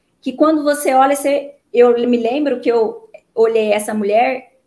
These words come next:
ela estava com hipotiroidismo, sobrepeso, testosterona, estradiol, cortisol, progesterona, tudo alterado, e com um remédio que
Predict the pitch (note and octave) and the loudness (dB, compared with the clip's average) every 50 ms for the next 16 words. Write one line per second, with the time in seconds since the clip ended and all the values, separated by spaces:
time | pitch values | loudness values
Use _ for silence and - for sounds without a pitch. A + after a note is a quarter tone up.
0 | _ - G#3 G#3+ A3+ A3 - - A3 G3+ F#3+ G#3+ G#3+ - A3 A3 A3 A#3+ D4+ E4 | _ -6 -4 -2 -4 -4 -4 -6 -6 -4 -4 -6 -6 -6 -6 -4 -4 -2 -4 -4
1 | E4 D4 D4 D4 - - A#3 A#3 A3 G#3 F#3 F#3 F#3+ G3 A3 - E4 G4 G4 _ | -4 -6 -8 -8 -6 -4 -2 -2 -2 -2 -4 -6 -8 -8 -8 -8 -8 -10 -10 _
2 | _ _ _ _ _ _ _ _ _ _ _ _ _ _ _ _ _ _ _ _ | _ _ _ _ _ _ _ _ _ _ _ _ _ _ _ _ _ _ _ _
3 | _ _ - - - - C4+ C4 D4+ D#4 D#4 D#4 D4 - - A#3 G#3+ G#3+ G#3+ A3+ | _ _ -18 -14 -8 -4 0 2 2 4 4 2 2 2 0 0 0 0 0 -2
4 | A3+ B3 C#4 D#4+ D#4+ - - _ _ _ _ _ _ _ _ _ _ _ _ - | -4 -6 -6 -8 -8 -10 -14 _ _ _ _ _ _ _ _ _ _ _ _ -2
5 | C4 D4 D4 - C#4+ C#4+ C#4+ - B3+ A3+ A#3 A#3 A#3 A3+ A3 - A#3 A3+ A#3 A3 | -2 -2 -2 -2 -4 -4 -2 -2 -2 -2 -2 -2 -4 -6 -8 -6 -4 -4 -4 -4
6 | G#3+ A3 A3 G#3 G3+ G#3 G#3+ G#3 G#3+ - B3 A#3+ B3 A#3+ - A#3+ G#3+ G#3 G#3 G3+ | -4 -2 0 2 2 2 2 0 0 0 0 0 0 0 -2 -6 -4 0 0 0
7 | G#3 G#3 - A3 A3 A3 A3 A3 - A3+ G#3+ A3 G#3+ G#3 G#3 G#3 G#3 - _ _ | 0 -2 -4 -6 -6 -6 -6 -6 -4 -4 -2 -2 -2 -4 -4 -8 -10 -16 _ _
8 | _ _ _ _ - D4+ D#4+ E4 D#4 D4 C4+ A#3 G#3 G#3 G#3 G3+ - E3 D#3+ D#3+ | _ _ _ _ -6 -4 -4 -2 -2 -2 -2 -2 -2 -4 -4 -6 -6 -6 -6 -6
9 | E3+ G3 A3+ B3+ - _ _ _ _ _ _ _ _ _ _ _ - C#4 C4+ - | -8 -10 -12 -14 -18 _ _ _ _ _ _ _ _ _ _ _ -8 -6 -2 2
10 | D#4 D#4 D#4 D#4 E4 F#4 D4+ C#4 C4 B3+ C4 C#4+ C4+ - - - - D#4 D4+ D4 | 4 4 4 4 2 2 0 0 0 0 -2 -2 -4 -6 -12 -12 -8 -6 -6 -6
11 | C#4+ D4+ D4 _ | -8 -12 -16 _